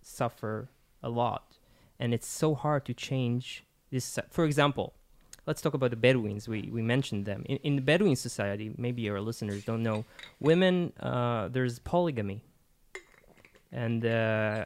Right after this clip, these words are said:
hus-, and a man can marry nine, ten, twelve women and have them have babies with all of them, live in his camp, and they serve him like a, like a king. So, like, how,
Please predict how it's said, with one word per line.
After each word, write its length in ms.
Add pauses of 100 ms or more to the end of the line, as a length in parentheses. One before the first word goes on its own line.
hus-, 280 (120)
and 280
a 60
man 420
can 160
marry 540 (680)
nine, 440
ten, 500
twelve 460
women 400 (600)
and 500
have 260
them 400
have 160
babies 320
with 100
all 220
of 100
them, 420
live 440
in 160
his 220
camp, 320
and 120
they 100
serve 360
him 220
like 280
a, 240
like 260
a 60
king. 400 (500)
So, 320 (1080)
like, 380
how, 640